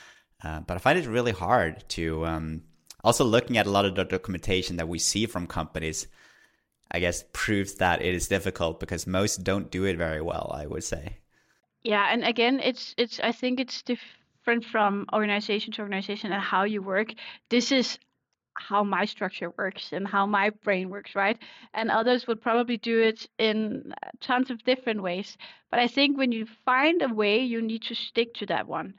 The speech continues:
Speaker 2: So also the other teams that haven't had this way of working with playbooks, we introduce that and say, "This is, this is how we're doing it in a revenue organization."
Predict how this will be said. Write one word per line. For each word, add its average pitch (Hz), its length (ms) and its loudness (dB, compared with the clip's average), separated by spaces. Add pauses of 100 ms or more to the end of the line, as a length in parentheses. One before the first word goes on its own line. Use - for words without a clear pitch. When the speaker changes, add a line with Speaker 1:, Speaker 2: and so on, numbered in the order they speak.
(280)
Speaker 2:
So - 160 0
also 240 220 2
the 233 140 -2
other 220 200 2
teams 208 360 -8
that 202 100 -8
haven't 233 340 -2
had 226 420 0
this 214 240 0
way 190 180 0
of 190 140 -2
working 202 360 -4
with 190 160 -8
playbooks, - 460 -6 (220)
we 220 100 -6
introduce 240 580 -2
that - 180 -4
and - 100 -8
say, 196 160 -6
"This 262 280 2
is, 269 280 2 (420)
this 277 140 4
is 320 100 2
how 233 240 2
we're 220 160 2
doing 202 300 0
it 196 120 -2
in 190 60 -6
a 190 80 -4
revenue 180 300 -2
organization." - 680 -4